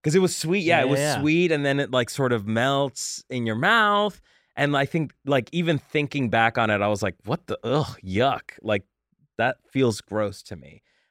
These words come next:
Speaker 1: But I don't know, maybe, I don't know. I, now I wanna buy con-, uh, like,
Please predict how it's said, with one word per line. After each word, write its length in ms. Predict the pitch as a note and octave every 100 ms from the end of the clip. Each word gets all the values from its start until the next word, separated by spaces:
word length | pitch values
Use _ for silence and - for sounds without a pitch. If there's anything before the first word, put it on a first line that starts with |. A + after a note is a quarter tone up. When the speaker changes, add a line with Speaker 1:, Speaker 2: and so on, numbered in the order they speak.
| -
Speaker 1:
But 100 | B2+
I 80 | F3
don't 140 | C4
know, 160 | F#4 F4+
maybe, 560 | B2+ E3 F#3 G3 F#3+ -
I 80 | D#3+
don't 140 | G#3+
know. 220 | G3+ G2+ -
I, 200 | A#2+ A#2
now 260 | A#2 F#3
I 40 | F3
wanna 180 | C#3+ A#2+
buy 220 | A#2 A2+
con-, 260 | - A2+ -
uh, 360 | G2+ F#2+ D2 _ -
like, 320 | G#2 F2 -